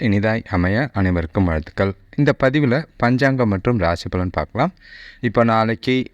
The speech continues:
ஆ, விநாயகர் சதுர்த்தி வருது. அதுக்கு உண்டான இலவச பலன் வந்து Instagram-ல at the rate of seems astro-லையும், ஆ, Facebook பேஜ் வந்து,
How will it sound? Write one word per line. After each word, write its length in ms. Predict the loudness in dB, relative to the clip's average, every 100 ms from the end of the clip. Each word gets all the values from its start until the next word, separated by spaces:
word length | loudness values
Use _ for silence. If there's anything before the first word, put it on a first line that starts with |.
| _ _ -6
ஆ, 540 | -2 -2 -2 -4 -4 -8 -12 _ _ _ _ _ _
விநாயகர் 500 | 0 2 2 0 -4
சதுர்த்தி 160 | -2
வருது. 420 | 0 0 0 -2 -4 _ _
அதுக்கு 360 | -2 -2 0
உண்டான 340 | 0 2 0 -2 -2
இலவச 480 | 0 0 0 -2 -2
பலன் 300 | 0 2 0
வந்து 420 | -2 -2 -2 -4 -6 _ _ _
Instagram-ல 880 | -4 0 2 2 0 0 0 0 -2 -6 _ _ _ -20 -6
at 200 | -2 -2
the 60 | 0
rate 200 | 0 2
of 100 | -2 0
seems 180 | 0 0 0
astro-லையும், 760 | 0 -2 -4 -2 -2 -2 -4 -6 -20 -20 -20 -12
ஆ, 280 | -6 -4 -4 -2
Facebook 400 | 0 0 0 -4 -4
பேஜ் 340 | -2 0 0 -2
வந்து, 460 | -2 -2 0 -2